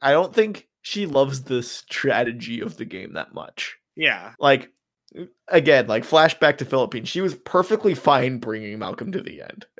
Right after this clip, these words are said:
Speaker 1: as far as we saw in the episode anyway, right? Like,
Speaker 2: Mm-hmm.
Speaker 1: she's like, "Wait, what? Malcolm's coming <laughs> after me? No way. I guess we'll vote him." Like, it worked 'cause they wanted, they didn't want to go to the end of Malcolm, but, like,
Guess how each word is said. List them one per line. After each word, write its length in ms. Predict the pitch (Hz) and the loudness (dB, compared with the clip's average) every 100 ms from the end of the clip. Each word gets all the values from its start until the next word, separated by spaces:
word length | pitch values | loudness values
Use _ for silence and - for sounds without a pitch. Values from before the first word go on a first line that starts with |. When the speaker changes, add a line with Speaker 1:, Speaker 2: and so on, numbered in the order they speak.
| 117 | 0
Speaker 1:
as 180 | 151 151 | 4 6
far 180 | 165 160 | 10 10
as 120 | 131 | 10
we 140 | 139 | 6
saw 220 | 131 131 107 | 6 6 4
in 60 | |
the 100 | 101 | 0
episode 400 | 87 - - - | -8 -10 -12 -12
anyway, 340 | - - - - | -14 -14 -12 -8
right? 260 | - 110 | -4 -2
Like, 260 | - 101 - _ _ _ _ | 0 -2 -2 _ _ _ _
Speaker 2:
Mm-hmm. 400 | 135 135 107 98 - | -6 -4 -6 -8 -10
Speaker 1:
she's 220 | 170 151 | -2 2
like, 100 | 165 | 8
"Wait, 220 | 214 160 | 6 8
what? 180 | 170 - | 4 4
Malcolm's 420 | 147 170 233 180 | 2 4 2 0
coming 320 | - 156 151 | -4 -4 -2
<laughs> 0 | |
after 360 | 208 240 - 349 | -2 -4 -2 0
me? 180 | 370 466 440 | 2 0 -4
No 220 | 233 - | 0 2
way. 540 | 370 349 175 175 147 - - - _ | 4 4 4 4 2 -2 -14 -20 _
I 100 | - | -6
guess 220 | 151 190 | 0 2
we'll 180 | 170 170 | 4 4
vote 220 | 151 143 | 6 4
him." 180 | 156 127 | 4 0
Like, 220 | 147 139 - _ _ - | 2 0 -2 _ _ 0
it 160 | 156 | 2
worked 480 | 156 170 151 123 - | 6 6 4 0 -4
'cause 360 | - 139 127 - | 2 2 0 -4
they 120 | 143 | 2
wanted, 340 | 139 131 127 - _ | 4 4 0 -10 _
they 100 | - | -2
didn't 140 | 143 135 | 0 2
want 140 | 127 | 0
to 40 | 127 | -2
go 20 | |
to 40 | |
the 60 | 123 | -2
end 80 | 120 | -4
of 60 | |
Malcolm, 440 | 127 131 165 143 131 | -2 -2 -2 -4 -4
but, 220 | - - | -6 -6
like, 300 | - 127 120 | 0 0 0